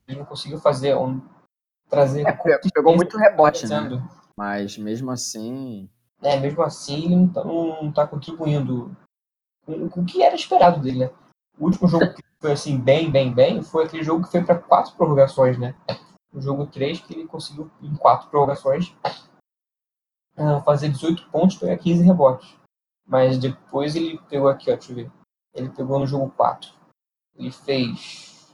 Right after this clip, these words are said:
Speaker 1: cinco pontos, pegou dez rebotes, que é bom, mas cinco pontos é nada, né?
Speaker 2: Uhum.
Speaker 1: No jogo, no outro jogo, que foi o jogo cinco, ele fez sete pontos, pegou oito rebotes.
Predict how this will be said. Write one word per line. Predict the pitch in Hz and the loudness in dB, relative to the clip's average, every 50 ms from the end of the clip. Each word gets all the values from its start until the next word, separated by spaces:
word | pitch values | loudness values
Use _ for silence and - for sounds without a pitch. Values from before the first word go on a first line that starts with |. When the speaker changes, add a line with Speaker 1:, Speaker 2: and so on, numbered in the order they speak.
| _ _ _ | _ _ _
Speaker 1:
cinco | _ - 208 214 - - | _ -2 -2 -2 -2 -2
pontos, | - 151 175 180 - - | 2 2 2 2 0 -2
pegou | - 143 139 | 0 2 4
dez | 127 127 127 131 | 6 6 4 4
rebotes, | 120 110 120 147 180 - | 2 2 2 2 2 -2
que | - - | -8 -8
é | 127 | 0
bom, | 123 - 156 | 0 0 0
mas | 143 - - | 0 -8 -10
cinco | - 127 131 _ | -14 -14 -14 _
pontos | - 139 175 185 - | -6 0 0 0 0
é | 302 320 320 320 302 269 | 0 -4 -4 -4 -4 -6
nada, | - - 156 135 117 113 120 | -6 -6 -6 -6 -6 -8 -10
né? | 117 139 - _ _ _ _ _ _ _ _ _ _ _ _ _ _ | -12 -14 -16 _ _ _ _ _ _ _ _ _ _ _ _ _ _
Speaker 2:
Uhum. | - 98 92 98 92 92 - _ _ _ _ _ _ - | -16 -14 -12 -12 -14 -16 -16 _ _ _ _ _ _ -6
Speaker 1:
No | 156 151 | -4 -4
jogo, | 143 139 147 151 156 151 151 131 - - - - - - _ - | -2 -2 -4 -4 -4 -4 -6 -8 -12 -18 -20 -20 -20 -20 _ -8
no | 185 | -8
outro | - 185 151 | -6 -6 -4
jogo, | 135 143 139 131 117 120 - - - | 0 0 0 0 0 -4 -10 -14 -20
que | - - | -20 -14
foi | - - 143 135 147 | -4 -2 -2 0 2
o | 175 180 | 2 0
jogo | 170 147 143 151 160 170 180 196 190 196 - _ _ _ _ _ _ _ - | 0 0 -4 -4 0 2 2 2 2 2 -2 _ _ _ _ _ _ _ -16
cinco, | - - - 170 160 156 - - _ _ _ _ _ _ _ _ _ _ _ _ _ _ _ _ _ _ _ _ _ _ _ | -16 -6 -4 -4 -4 -4 -8 -14 _ _ _ _ _ _ _ _ _ _ _ _ _ _ _ _ _ _ _ _ _ _ _
ele | - 131 131 - | -8 -8 -8 -6
fez | - 143 135 131 127 - - - - - | -4 -4 -4 -2 -4 -6 -12 -16 -4 -4
sete | - 147 - - | -4 -4 0 0
pontos, | 143 - - - - - - _ _ _ _ _ _ | 0 0 0 -4 -8 -16 -20 _ _ _ _ _ _
pegou | - 151 131 143 | -6 -2 0 0
oito | 143 147 151 | 0 0 -2
rebotes. | 147 131 123 - - - - - - | -4 0 4 4 4 4 2 -6 -16